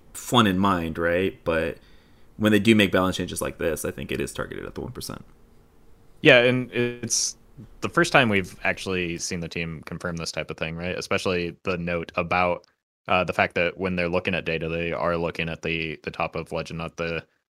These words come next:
Speaker 2: uh, player base as a whole. And I think that there's kind of been this narrative in the past among high-level players that some of the changes that they do make and have made in the past have been targeted towards a casual audience. And, you know, it's this kind of, um,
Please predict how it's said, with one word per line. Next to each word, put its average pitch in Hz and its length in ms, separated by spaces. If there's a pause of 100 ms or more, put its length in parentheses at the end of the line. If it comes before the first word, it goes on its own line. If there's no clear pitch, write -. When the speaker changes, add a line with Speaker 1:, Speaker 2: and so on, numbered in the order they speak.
(140)
Speaker 2:
uh, 113 160
player 90 200
base 80 220
as 87 140
a 80 60
whole. 92 280
And 95 160
I 95 60
think 127 180
that 123 120
there's 113 220
kind 113 180
of 104 220 (520)
been 123 240
this 104 180
narrative 98 420
in 85 80
the 80 60
past 85 400
among 101 380
high-level 90 420
players 85 400
that 82 100
some 95 140
of 87 60
the 90 60
changes 90 320
that 92 160
they 87 100
do 101 320
make 90 240
and 87 100
have 110 220
made 92 200
in 85 100
the 80 40
past 85 300
have 92 100
been 85 140
targeted 98 480
towards 85 320
a 82 60
casual 85 440
audience. 87 540
And, 85 220 (580)
you 85 100
know, 85 480 (100)
it's - 540 (100)
this 92 360
kind 90 200
of, 87 320
um, 82 520